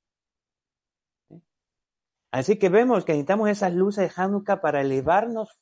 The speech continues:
fuera de lo material y lo finito, hacia un mundo de lo espiritual. ¿Sí? Así que mientras observemos las velas de titilar, mientras observemos las, ¿verdad?, las velas, ¿sí?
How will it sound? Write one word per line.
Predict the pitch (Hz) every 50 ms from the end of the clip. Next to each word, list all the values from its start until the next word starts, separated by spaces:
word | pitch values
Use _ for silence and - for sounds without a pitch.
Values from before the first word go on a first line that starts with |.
| _
fuera | - 156 175 202 214 214 226 226 - -
de | - 131 131 127
lo | 127 123
material | 123 120 117 - - 120 120 120 139 151 156 - -
y | 135 127
lo | 123 117
finito, | - _ 117 113 113 107 101 - _ - 101 - _ _ _ _ _ _ _
hacia | - 120 123 - - 127 127
un | 135 139 139
mundo | 147 147 156 160 151 147 147 143 - _
de | 123 120 113
lo | 107 104
espiritual. | 101 _ _ 104 98 95 92 - _ _ 98 95 95 95 _ _ _ _ _ _ _ _ _ _ _ _ _ _ _
¿Sí? | - 156 - _ _ _ _ _ _ _ _ _ _ _ -
Así | 117 127 120 180 214 202
que | - 196
mientras | 170 165 170 175 175 170 190 185
observemos | 180 170 185 180 196 240 269 294 277
las | 247 220 190 165 156
velas | 214 233 254 240 220 220 -
de | 170 156
titilar, | - - 147 135 - 135 139 135 131 123 120 127 185 208 -
mientras | - 127 117 117 - 120 113
observemos | - 120 110 113 123 147 170 165
las, | 156 147 143 135 131 123 _
¿verdad?, | 123 117 123 160 196 196 -
las | 135 123 107 - _
velas, | 117 107 101 113 147 180 - _ _ _ _ _ _ _ _
¿sí? | - - 139 143 190 202 -